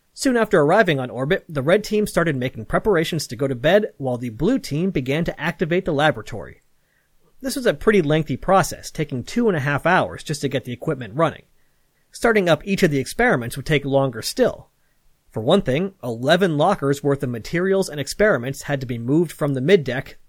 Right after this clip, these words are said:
down the long tunnel into the laboratory.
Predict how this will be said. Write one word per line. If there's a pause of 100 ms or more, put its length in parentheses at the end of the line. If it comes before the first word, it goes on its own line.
down
the
long
tunnel
into
the
laboratory.